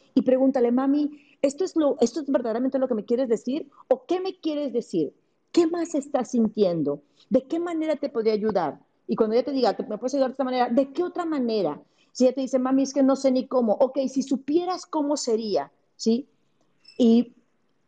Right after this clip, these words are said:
mi amor, te abrazo y sé que las más de seiscientas mujeres que estamos aquí te abrazamos, ¿sí? Y te damos nuestro amor y te damos nuestro apoyo y te decimos, "Claudia, lo estás haciendo bien". No,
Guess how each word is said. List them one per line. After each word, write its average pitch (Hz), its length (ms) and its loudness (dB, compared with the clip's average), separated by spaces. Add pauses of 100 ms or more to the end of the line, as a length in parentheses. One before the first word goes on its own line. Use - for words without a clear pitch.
(260)
mi 240 120 6
amor, 233 300 4
te 247 80 2
abrazo 240 680 0
y 233 120 -4
sé 233 280 0
que 269 140 4
las 240 280 2
más 240 220 2
de 277 80 -2
seiscientas 226 580 0
mujeres 226 380 0
que 240 80 -2
estamos 226 340 -2
aquí 226 240 0
te - 120 2
abrazamos, 233 960 -4 (320)
¿sí? 233 320 2
Y 240 100 4
te 214 140 2
damos 220 280 2
nuestro 233 340 0
amor 214 300 4
y 262 100 -2
te 208 100 0
damos 208 260 2
nuestro 226 320 2
apoyo 226 560 2 (260)
y 226 120 -2
te 226 120 2
decimos, 233 640 0 (280)
"Claudia, 233 480 2
lo 208 120 0
estás 208 460 -4
haciendo 214 560 0
bien". 220 480 2
No, 302 460 4